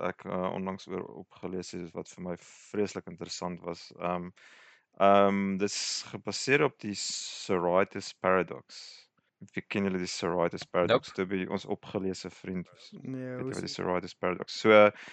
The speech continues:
Speaker 1: Sorites paradox is, wanneer word 'n korreltjie sand 'n hoop sand?
Speaker 2: Ah.
Speaker 1: So as jy 'n korreltjie sand het en jy sit nog 'n korreltjie sand by,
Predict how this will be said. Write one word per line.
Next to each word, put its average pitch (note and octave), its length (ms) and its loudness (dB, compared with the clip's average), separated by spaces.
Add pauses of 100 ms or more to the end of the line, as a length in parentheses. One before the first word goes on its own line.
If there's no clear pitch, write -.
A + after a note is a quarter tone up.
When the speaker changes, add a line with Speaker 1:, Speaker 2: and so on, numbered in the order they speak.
Speaker 1:
Sorites A#2+ 480 6
paradox A2 720 6
is, F#2+ 320 0 (760)
wanneer A2+ 600 8
word A2 280 4
'n A2 60 0 (100)
korreltjie G#2+ 440 0
sand G2 480 -4
'n - 80 -12
hoop F2+ 380 -12
sand? E2+ 420 -10 (580)
Speaker 2:
Ah. D#3+ 760 6 (920)
Speaker 1:
So A2 240 6
as G#2 120 8
jy A2+ 200 12
'n C3+ 80 6
korreltjie C3+ 400 6
sand A#2 400 4
het G2+ 260 0 (520)
en G2 80 -2
jy G2 80 2
sit F#2+ 220 -2
nog G2 200 -2
'n G#2+ 80 -2
korreltjie G2+ 360 -2
sand G2 320 -2
by, G#2+ 320 0